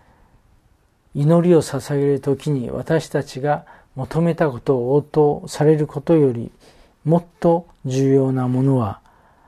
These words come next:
私たちの祈りの対象である神様がどのように考えておられるか、どのように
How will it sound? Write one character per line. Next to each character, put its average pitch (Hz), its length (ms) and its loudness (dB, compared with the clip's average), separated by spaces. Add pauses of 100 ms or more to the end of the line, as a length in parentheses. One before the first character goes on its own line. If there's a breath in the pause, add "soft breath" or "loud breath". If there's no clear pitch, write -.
(380 soft breath)
私 165 360 2
た 156 160 2
ち - 160 -6
の 123 160 -2
祈 156 340 2
り 165 60 0
の 160 200 0
対 151 340 0
象 147 340 0
で 139 180 -2
あ 147 120 -2
る 123 140 -6
神 170 300 -2
様 120 320 -8
が 127 220 -10 (480 loud breath)
ど 135 200 2
の 170 120 2
よ 175 220 4
う 147 40 0
に 143 200 -2
考 - 240 -12 (260)
え 117 120 -8
て 151 220 -2
お 143 120 -4
ら 127 120 -2
れ 117 40 -4
る 107 160 -8
か、 - 360 -16 (380 soft breath)
ど 147 140 4
の 165 100 2
よ 135 260 0
う - 20 -10
に 143 440 -8